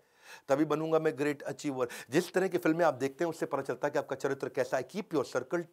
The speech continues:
tight, मेरा सर्कल बहुत टाइट है। Quality over quantity, मेरे क्वांटिटी फ्रेंड्स नहीं है, क्वालिटी फ्रेंड्स हैं। मैं क्वांटिटी लोगों से नहीं मिलता, क्वालिटी लोगों से मिलता हूँ। Control every difficult situation, you can control every difficult situation with game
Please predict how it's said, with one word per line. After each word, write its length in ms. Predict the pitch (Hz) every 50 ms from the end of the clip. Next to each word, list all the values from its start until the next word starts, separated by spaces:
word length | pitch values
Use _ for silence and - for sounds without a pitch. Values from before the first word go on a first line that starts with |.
| - 208
tight, 380 | 214 262 269 254 196 - - - - _ - - - -
मेरा 180 | 131 147 160 175
सर्कल 340 | 165 - 143 131 - 180 175
बहुत 400 | 147 120 131 170 226 269 262 - -
टाइट 280 | 240 240 240 240 -
है। 100 | 202 160 - - - _ - -
Quality 380 | 156 170 190 226 220 - 262 262
over 180 | 254 233 240 240 240 196
quantity, 360 | 196 196 185 190 180 156 190
मेरे 180 | 180 170 160 165
क्वांटिटी 480 | - - 139 160 165 214 208 - 226
फ्रेंड्स 360 | 190 - 202 202 202 156 156
नहीं 120 | 202 226 214
है, 60 | 185
क्वालिटी 420 | 131 - 151 165 190 196 - 208
फ्रेंड्स 400 | 185 - - 147 147 139 120 95
हैं। 120 | 117 117 - - - - - - - 160
मैं 100 | 196 -
क्वांटिटी 440 | - 160 170 170 175 214 202 240
लोगों 200 | 214 208 208 196
से 120 | 214 - 208
नहीं 120 | 202 220
मिलता, 260 | 220 214 208 - 175
क्वालिटी 420 | 151 - - 160 160 180 175 208 202
लोगों 200 | 190 180 170 175
से 120 | 175 175
मिलता 260 | 165 156 147 - 160
हूँ। 100 | 147 139
Control 500 | - 156 147 - 208 233 247 226 196 180
every 260 | 170 160 220 269 277 214 190
difficult 400 | 214 - - 214 - 226 202 -
situation, 360 | 190 190 - 180 175 196 185 180
you 120 | 175 -
can 120 | 220 214 -
control 340 | 196 175 - - 190 220 240 - - - - - - -
every 320 | 170 190 196 190 233 233 190 190
difficult 340 | 185 - 175 185 190 - 180
situation 340 | 175 - 170 160 185 190 175
with 140 | 190 214 - - - _ _ _ _ _ _ _ _ _ _ _ - - - - 104
game 160 | 123 123 127